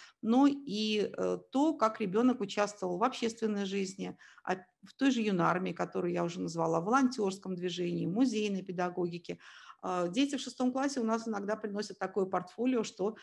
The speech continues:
и взрослые позавидуют, потому что они уже являются победителями творческих конкурсов, они уже успевают поучаствовать в олимпиадах предметных. Поэтому, э, вот такой своеобразный конкурс, он существует на сегодняшний день во многих школах.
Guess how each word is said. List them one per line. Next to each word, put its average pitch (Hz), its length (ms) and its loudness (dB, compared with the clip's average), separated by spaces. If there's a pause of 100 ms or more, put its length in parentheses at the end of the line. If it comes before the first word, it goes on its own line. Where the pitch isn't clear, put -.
(120)
и 214 80 -6
взрослые 202 440 -2
позавидуют, 175 680 -4
потому 175 340 -6
что - 180 -6
они 165 160 -2
уже 175 140 -2
являются 254 440 0
победителями 170 680 -6 (280)
творческих 247 520 -2
конкурсов, 180 580 -4 (240)
они 202 200 4
уже 214 300 4 (100)
успевают 180 640 -2
поучаствовать 165 560 -4
в - 40 -4
олимпиадах 208 640 2
предметных. 175 680 -6 (400)
Поэтому, 262 680 4
э, - 40 -4
вот 208 420 -2
такой 226 280 2
своеобразный 196 680 0
конкурс, 320 420 -2
он 247 120 4
существует 240 500 -4
на 226 60 -4
сегодняшний 190 500 -6
день 190 180 -4
во 175 120 -2
многих 185 320 -4
школах. - 440 -8